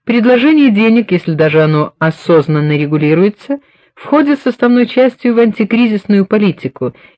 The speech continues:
и потому определяется капиталистическим циклом и, следовательно, не экзогенно. Второй. Прежде чем оказать влияние на экономическое развитие,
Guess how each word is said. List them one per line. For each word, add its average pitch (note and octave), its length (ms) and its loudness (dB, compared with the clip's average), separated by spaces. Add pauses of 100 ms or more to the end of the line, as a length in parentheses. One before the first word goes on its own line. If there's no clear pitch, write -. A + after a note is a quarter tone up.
и E3+ 80 0
потому F3+ 380 2
определяется E3+ 960 -2
капиталистическим G3 1300 -4
циклом D3 460 -2
и, C3 40 -4
следовательно, A#3+ 920 -2 (460)
не C4 420 2
экзогенно. C#3+ 720 -4 (560)
Второй. E3 480 0 (580)
Прежде A#3+ 440 2
чем F3 200 -2
оказать F3 420 0
влияние D#3 520 0
на C#3+ 120 -2
экономическое D3 680 -2
развитие, D3 720 -2